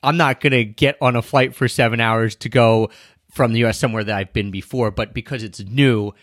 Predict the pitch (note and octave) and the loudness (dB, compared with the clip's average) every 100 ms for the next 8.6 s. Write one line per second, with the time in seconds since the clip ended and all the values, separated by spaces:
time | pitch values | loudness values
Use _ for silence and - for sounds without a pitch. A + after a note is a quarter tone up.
0 | _ - A2+ - A2 G#3 F#2+ A#2 G#2+ G#2+ | _ -12 -10 -6 -2 -2 -4 -8 -6 -6
1 | B2 G2+ F#2+ A2 A2 G2+ G#2 - A2 A2+ | -4 -6 -4 -4 -4 -4 -8 -4 -4 0
2 | D#3 C3 F3 D#3+ - - - A#3 - - | 0 0 -2 -2 -14 -8 -2 -2 -2 -2
3 | C#4+ C#4+ C4+ G#3+ F#3+ E3 D3 D3 - B2 | 0 0 -2 2 2 2 4 2 2 -4
4 | - C#3+ C#3+ - _ C#3+ C#3 C#3 D3+ B2 | 2 2 2 -2 _ -4 -4 -2 -4 -6
5 | C3+ A3 A3 C3+ G2+ F#2 A2+ C3+ A#2 E3 | -4 -4 -4 -6 -6 -6 -4 -4 -2 -4
6 | D3 G#3 B3 G#3+ - F3+ E3+ - B2 G#2 | 0 0 0 -6 -2 -2 -2 -4 -4 -2
7 | G#2 D3+ - - - - D3 D3 D3+ D#3+ | -2 -4 -10 -20 -20 -6 -2 0 0 -2
8 | D#3 D#3 - _ - C3+ | -2 -2 -8 _ -12 -10